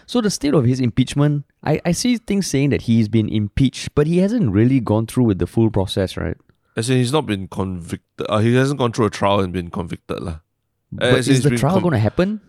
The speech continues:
Speaker 2: Uh, so there's no precedent for, uh, an ex-president to be impeached, although there is a precedent for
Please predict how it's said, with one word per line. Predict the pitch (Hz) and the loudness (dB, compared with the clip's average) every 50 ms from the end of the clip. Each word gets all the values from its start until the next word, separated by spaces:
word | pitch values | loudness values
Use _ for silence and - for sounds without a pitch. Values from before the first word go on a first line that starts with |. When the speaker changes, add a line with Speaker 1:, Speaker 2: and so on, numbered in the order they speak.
| _ _ _ _ _ _ _ - | _ _ _ _ _ _ _ 0
Speaker 2:
Uh, | - 113 117 113 | 2 4 4 2
so | 110 - 175 175 175 175 170 151 | 2 0 0 2 2 2 2 0
there's | - 95 113 117 117 120 | -2 0 0 0 2 0
no | 147 160 | -2 -2
precedent | 143 - 123 117 - - 117 127 123 123 120 | 0 0 0 0 0 0 0 0 0 -2 -2
for, | - 98 92 92 92 90 87 87 90 - - | -4 -2 0 0 0 0 -2 -2 -2 -4 -4
uh, | 82 92 90 90 90 87 95 95 - - _ _ _ _ | -4 -4 -2 -4 -4 -4 -6 -6 -8 -12 _ _ _ _
an | 90 92 - - | -12 -10 -8 -6
ex-president | 104 120 - - - - 98 90 87 95 101 101 101 - | -6 -6 -8 -8 -6 -4 -4 -4 -4 -4 -4 -4 -4 -6
to | 101 | -6
be | 92 92 90 87 82 58 | -6 -4 -6 -6 -6 -8
impeached, | 80 87 - - 123 117 - - - - - _ - | -10 -12 -6 -6 -6 -4 -4 -6 -10 -12 -14 _ -6
although | - 104 107 120 127 | -4 -2 0 0 0
there | 110 113 98 98 | 0 0 0 0
is | 95 - - | -2 -4 -6
a | 90 | -6
precedent | - 101 95 - - 101 101 104 104 95 | -6 -4 -4 -4 -4 -4 -4 -4 -4 -4
for | - 90 90 - | -6 -6 -6 -6